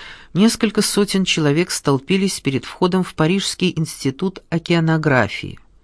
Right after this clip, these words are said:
Мероприятие, ради которого эти люди приехали из России, С Ш А, Австралии, Японии и других отдалённых мест, сначала планировалось провести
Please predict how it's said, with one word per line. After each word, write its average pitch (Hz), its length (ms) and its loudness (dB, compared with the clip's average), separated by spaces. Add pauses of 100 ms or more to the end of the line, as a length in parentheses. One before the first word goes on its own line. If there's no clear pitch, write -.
(560)
Мероприятие, 214 880 2
ради 127 240 2
которого 147 460 -2
эти 131 200 -2
люди 135 280 0
приехали 127 500 -2
из 123 160 -2
России, 123 420 0
С 165 180 -2
Ш - 200 0
А, 175 280 6 (280)
Австралии, 175 640 2
Японии 151 640 2
и 139 40 2
других 127 460 0
отдалённых 185 640 0
мест, 170 420 0 (580)
сначала 262 540 2
планировалось 202 800 2
провести 208 800 0